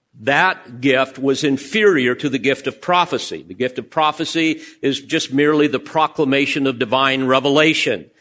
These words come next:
to build up the body of Christ. Again, by way of review, verse three, he says, "But one who prophesies speaks to men for edification and exhortation and consolation."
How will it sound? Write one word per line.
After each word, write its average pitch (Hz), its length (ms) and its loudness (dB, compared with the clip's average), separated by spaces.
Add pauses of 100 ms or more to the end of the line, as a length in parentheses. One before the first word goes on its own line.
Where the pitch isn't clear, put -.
(680)
to 120 80 -6
build 135 320 2
up 151 160 0
the 127 80 -2
body 135 320 2
of - 160 -4
Christ. - 640 -2 (440)
Again, 139 320 0
by 120 140 2
way 139 240 4
of 139 100 2
review, 143 440 4
verse 127 320 -2
three, 160 420 2
he 143 140 0
says, 135 260 0
"But 127 220 0
one 131 160 -2
who 131 80 0
prophesies 143 760 -2
speaks - 340 -4
to 143 80 -4
men 131 320 0
for 139 260 -2
edification 139 920 -2 (300)
and 147 140 0
exhortation 160 840 2
and 135 180 0
consolation." 160 960 0